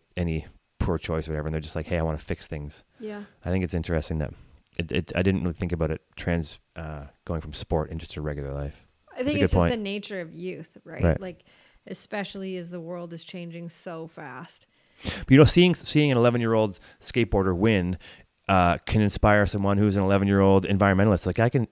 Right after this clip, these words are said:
Speaker 1: if they're doing
Speaker 2: Yeah.
Speaker 1: that, I can do what I wanna do over here too. It's
Speaker 2: For
Speaker 1: pretty
Speaker 2: sure.
Speaker 1: cool. Yeah. Um, I don't know if, it's been, like, an hour,
Speaker 2: Wow.
Speaker 1: probably. Yeah, maybe a little bit longer.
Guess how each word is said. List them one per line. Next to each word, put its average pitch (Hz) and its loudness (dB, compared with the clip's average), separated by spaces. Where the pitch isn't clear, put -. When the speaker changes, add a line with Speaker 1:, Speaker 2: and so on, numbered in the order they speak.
Speaker 1:
if 95 -6
they're 127 6
doing 123 4
Speaker 2:
Yeah. 98 4
Speaker 1:
that, - -12
I 101 -2
can 127 0
do 104 2
what 101 2
I 95 0
wanna 95 0
do 95 -2
over 90 -2
here 92 -2
too. 98 -2
It's - -20
Speaker 2:
For - -8
Speaker 1:
pretty 107 0
Speaker 2:
sure. 98 -4
Speaker 1:
cool. 87 2
Yeah. 87 -8
Um, 101 2
I 113 12
don't 147 12
know 113 8
if, - 4
it's - 2
been, 135 10
like, 107 8
an 98 6
hour, 98 6
Speaker 2:
Wow. - -6
Speaker 1:
probably. 107 8
Yeah, 98 6
maybe 101 8
a 98 10
little 95 8
bit 90 6
longer. 90 4